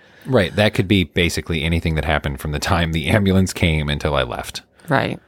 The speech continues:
Speaker 1: How the fuck do you negotiate it down ninety percent? That's like getting a B M W five Series for five grand.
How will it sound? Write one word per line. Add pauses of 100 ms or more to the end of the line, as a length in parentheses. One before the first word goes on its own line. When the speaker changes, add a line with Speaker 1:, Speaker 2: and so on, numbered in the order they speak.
(200)
Speaker 1:
How
the
fuck
do
you
negotiate
it
down
ninety
percent?
That's
like
getting
a
B
M
W
five
Series
for
five
grand.